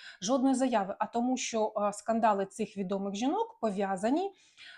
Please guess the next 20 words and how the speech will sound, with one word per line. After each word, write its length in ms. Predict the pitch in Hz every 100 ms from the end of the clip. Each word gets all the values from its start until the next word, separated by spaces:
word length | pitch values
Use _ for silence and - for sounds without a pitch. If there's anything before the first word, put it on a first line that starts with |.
| -
е, 160 | 214 208
з 440 | 196 247 330 349
відомими 560 | 226 196 185 190 220 269
політиками. 720 | 269 311 320 - 220 185 185 -
А 100 | 202
якщо 280 | 208 -
вона 200 | 214 202
хоче 280 | 190 196 -
йти 100 | 208
до 120 | 208
політику, 420 | 233 311 415 349 269
то 140 | 262
вона, 200 | 269 262
звичайно, 440 | 247 277 285 226
не 100 | 214
хоче 280 | 240 247 -
псувати 540 | - - 269 240 185 190
стосунки 540 | - 262 440 480 392
з 80 | 320
політиками. 600 | - 349 320 202 170